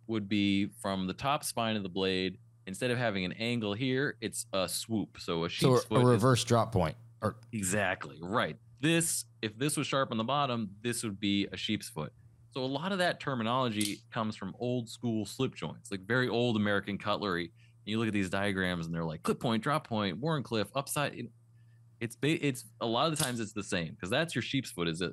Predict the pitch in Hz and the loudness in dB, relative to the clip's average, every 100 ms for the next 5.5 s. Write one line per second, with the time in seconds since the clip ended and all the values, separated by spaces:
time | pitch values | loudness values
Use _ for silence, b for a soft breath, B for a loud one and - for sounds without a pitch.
0 | - 98 87 90 - 104 123 - 110 101 | -2 -4 -2 -6 -4 0 0 0 -2 -2
1 | - 117 127 143 147 107 98 95 92 - | 0 2 4 2 0 0 0 0 -2 -6
2 | - - - - 98 95 87 85 85 90 | -14 -18 -10 -2 -2 -2 -4 -2 0 0
3 | 90 90 90 90 85 87 95 87 87 85 | -2 -2 -2 -2 -4 -4 -2 -2 -4 -4
4 | 80 - 82 - 85 85 80 87 85 78 | -8 -6 -10 -6 -4 -2 -4 -6 -4 -6
5 | 78 78 78 78 78 | -6 -8 -6 -8 -12